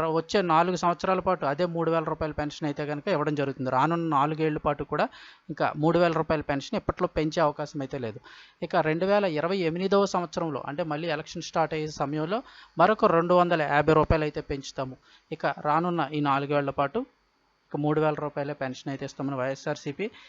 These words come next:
మేనిఫెస్టోలో అయితే ప్రకటించడం జరిగింది. అయితే తెలుగుదేశం, జనసేన, బీజేపీ కూటమికి సంబంధించి పెన్షన్ పంపిణీకి సంబంధించి కీలక నిర్ణయం తీసుకున్నారు.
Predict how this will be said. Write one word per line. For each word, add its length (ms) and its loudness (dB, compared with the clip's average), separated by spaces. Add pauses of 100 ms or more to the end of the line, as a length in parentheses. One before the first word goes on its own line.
(200)
మేనిఫెస్టోలో 560 0
అయితే 160 -2
ప్రకటించడం 560 -6
జరిగింది. 380 -6 (320)
అయితే 220 0
తెలుగుదేశం, 640 -2
జనసేన, 460 -2
బీజేపీ 420 -4
కూటమికి 460 -4
సంబంధించి 520 -4
పెన్షన్ 500 -4
పంపిణీకి 360 -4
సంబంధించి 440 -8
కీలక 340 -4
నిర్ణయం 340 -4
తీసుకున్నారు. 560 -6